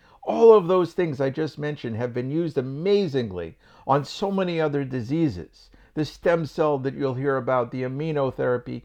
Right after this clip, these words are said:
it's all going on, but not when it comes to the brain. Now, the team targeted one particular place in the bla-, brain that's so important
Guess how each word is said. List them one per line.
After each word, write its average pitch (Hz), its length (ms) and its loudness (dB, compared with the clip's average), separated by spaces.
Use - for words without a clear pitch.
it's 131 200 -4
all 175 260 0
going 151 360 2
on, 117 260 -2
but 120 220 -4
not 151 420 -2
when 139 140 -2
it 127 100 -8
comes 131 420 -6
to 127 120 -8
the 117 100 -2
brain. 101 300 -4
Now, 131 120 4
the 127 120 0
team 180 420 -4
targeted 156 600 -2
one 214 340 -4
particular 175 580 -2
place 151 380 -4
in 135 100 -8
the 120 60 -2
bla-, 123 300 0
brain 135 400 4
that's 101 180 -8
so 151 280 2
important 139 560 -4